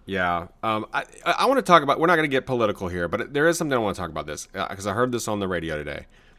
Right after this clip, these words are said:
or, or as a <clears throat> news podcast, whatever,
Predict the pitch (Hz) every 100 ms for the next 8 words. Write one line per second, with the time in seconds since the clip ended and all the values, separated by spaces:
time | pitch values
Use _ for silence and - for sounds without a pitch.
0 | - - 104 101 - 104 95 92 80 -
1 | 151 156 123 107 - 92 87 85 87 87
2 | 73 73